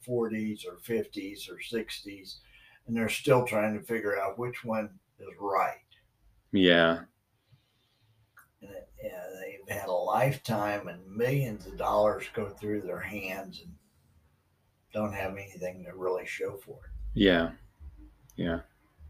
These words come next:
Speaker 2: So, great. That's, that's spend less than you make. And I would say that's a rule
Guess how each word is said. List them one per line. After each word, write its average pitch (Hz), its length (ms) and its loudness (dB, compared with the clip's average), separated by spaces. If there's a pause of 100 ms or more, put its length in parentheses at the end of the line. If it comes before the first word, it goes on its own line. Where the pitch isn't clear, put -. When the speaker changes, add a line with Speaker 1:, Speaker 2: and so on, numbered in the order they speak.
(2500)
Speaker 2:
So, 113 440 12 (640)
great. 120 300 12
That's, 113 340 -2 (400)
that's 113 340 2 (400)
spend 131 400 6
less 135 200 6
than 123 160 0
you 117 100 2
make. 127 300 4
And 107 100 2
I 127 120 6
would 180 180 6
say 127 200 2
that's 113 240 2
a 107 60 2
rule 90 480 -4